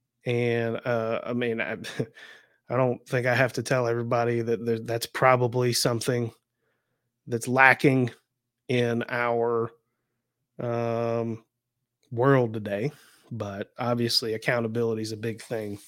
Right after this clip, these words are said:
in sports. Um, and ultimately, that really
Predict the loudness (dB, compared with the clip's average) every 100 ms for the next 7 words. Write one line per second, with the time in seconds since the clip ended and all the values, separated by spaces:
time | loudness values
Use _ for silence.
0 | -20 -20 -20 -18 -18 -18 0 2 4 2
1 | 4 4 4 0 -2 -8 _ _ -8 -6
2 | -4 -4 -4 -6 -10 -20 -20 -20 _ _
3 | _ _ _ _ _ _ _ _ -10 -10
4 | _ _ _ 0 4 4 4 0 0 -2
5 | -2 -2 -2 -2 -6